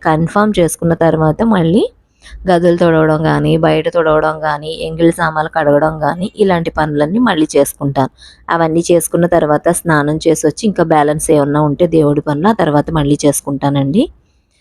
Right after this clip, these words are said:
అలాగే ఇక్కడ చూపిస్తుంది ఏంటంటే ఆకు గోరింటాకు అనమాట. తీసుకొచ్చారు, ఆకు గోరింటాకు పెట్టుకున్నాను.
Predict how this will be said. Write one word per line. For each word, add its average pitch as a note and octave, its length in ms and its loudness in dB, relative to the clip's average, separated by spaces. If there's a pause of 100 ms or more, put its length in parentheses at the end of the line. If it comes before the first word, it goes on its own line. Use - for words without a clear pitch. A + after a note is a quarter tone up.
(280)
అలాగే E3 260 0
ఇక్కడ F3+ 220 -2
చూపిస్తుంది E3+ 520 0
ఏంటంటే E3 400 0
ఆకు F3 280 0
గోరింటాకు E3+ 580 2
అనమాట. D3 300 2 (200)
తీసుకొచ్చారు, E3 720 0
ఆకు D#3 280 0
గోరింటాకు D3+ 540 0
పెట్టుకున్నాను. D3+ 720 0